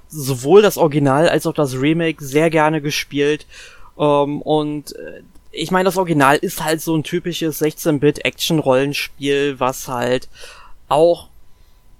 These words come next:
fantastisch ist, weil du halt sechs verschiedene Charaktere hast, aus denen du deine Gruppe frei zusammenstellen kannst. Das kannst du jetzt im Remake wieder. Ich mein, klar, die Story,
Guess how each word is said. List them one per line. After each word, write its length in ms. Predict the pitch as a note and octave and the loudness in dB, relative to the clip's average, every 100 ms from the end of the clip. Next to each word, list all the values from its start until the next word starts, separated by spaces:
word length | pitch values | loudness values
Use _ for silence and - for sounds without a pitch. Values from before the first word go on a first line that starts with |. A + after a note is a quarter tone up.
| _ - | _ -14
fantastisch 760 | - F3+ E3+ E3 - - F3 | -4 -2 2 2 2 2 0
ist, 380 | - E3+ D#3+ D3+ | 0 -6 -8 -4
weil 240 | D3 C#3+ D#3+ | 0 0 0
du 200 | D#3+ D#3+ | -6 -6
halt 220 | C#3+ E3 - - | -6 -6 -10 -20
sechs 480 | D3+ D#3 E3+ - - | -8 -4 -4 -6 -6
verschiedene 460 | D#3+ D3 D#3 D#3 | -4 -4 -4 -4
Charaktere 520 | - D3+ - D#3 D3+ D3 | -4 -8 -4 -2 -2 -2
hast, 180 | D3 | -4
aus 140 | D3+ - | -8 -6
denen 140 | D3+ | -6
du 60 | D3 | -4
deine 240 | C#3+ C#3+ | -4 -6
Gruppe 280 | - D3 D3+ | -6 -4 -4
frei 220 | - C#3 | -4 -6
zusammenstellen 840 | C#3 C3+ C3 C#3+ C#3+ - C3 C3 C3+ | -6 -4 -2 -2 -4 -4 -4 -4 -6
kannst. 280 | C3+ B2+ D3+ | -6 -4 -6
Das 140 | - | -6
kannst 260 | E3 D#3+ E3+ | -6 -6 -8
du 60 | |
jetzt 100 | D#3 | -8
im 300 | E3+ E3 - | -8 -8 -12
Remake 600 | D3+ D#3 D#3+ D3+ C#3+ C3+ | -8 -6 -4 -6 -8 -12
wieder. 420 | C3+ D3 C3+ C3 - - - - A3 | -8 -2 -2 -2 -6 -14 -16 -10 0
Ich 180 | F3 D#3 | 2 4
mein, 200 | D#3 D3+ | 4 2
klar, 340 | - B2 C3 | -2 0 0
die 120 | B2+ | 0
Story, 640 | A#2+ C3+ C#3+ D#3+ D3+ D3 | -2 2 4 4 2 -2